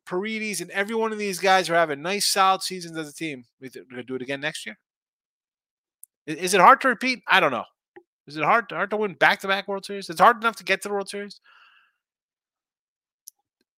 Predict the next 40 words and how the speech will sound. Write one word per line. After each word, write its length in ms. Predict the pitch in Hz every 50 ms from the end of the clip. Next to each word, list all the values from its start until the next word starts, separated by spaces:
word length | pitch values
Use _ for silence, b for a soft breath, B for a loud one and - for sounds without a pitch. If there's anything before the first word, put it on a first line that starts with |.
| _ _ _ _ _ _ _ _ _
You 200 | 190 180 170 170
got 200 | 180 156 - -
Baltimore, 640 | 185 220 254 262 - 254 254 269 277 277 269 214 _ _ _ _ _ -
and, 160 | 175 180 180 -
and, 220 | 143 - 175 160
and 160 | 175 196 190
they're 100 | 233 247
flawed. 300 | - - 202 202 208 202
Every 200 | 180 226 277 302
team's 280 | 220 - 262 247 190 -
flawed. 340 | - 214 220 180 104 - - _ _ _ _ _ _ _ _ _ _ _ _ _ _ _ _ _ - - 370 _ _ _ _ _ _ _ _ _ _ _ _ _ _ _ - - _ _ _ _ _ _ _ _ _ _ _ _ _ _ -
Atlanta 320 | 165 190 254 302 339 339
just 160 | 285 330 - -
lost 260 | 247 208 - - -
two 140 | 262 269 254
to 40 |
the 100 | 196 160
White 220 | 139 151 175 170 -
Sox. 520 | - - 113 - - - - - - - _ _ _ _ _ _ _ _ _ _ _ _ _ _ _ _ -
All 60 | - 147
right, 160 | 175 196 202
it's 100 | 180 196
great. 240 | - 226 233 202 175
It's, 160 | 175 170 156
"Oh, 160 | 170 185 190
Atlanta's 460 | 143 117 123 147 185 214 196 165 135 151
the 80 | 160
best 280 | - - 180 - - -
team." 220 | 190 156 120 139
You 60 | 196
just 160 | 247 311 294 -
lost 220 | 285 262 - -
two. 120 | 277 285
You, 180 | 240 233 240 247
Lance, 280 | 277 302 320 294 - 240
you 140 | 233 226
lost 260 | 226 254 285 302 285 -
to 80 | 196
Lance 360 | 151 160 190 220 220 - -
Lynn. 300 | 147 143 156 165 143 104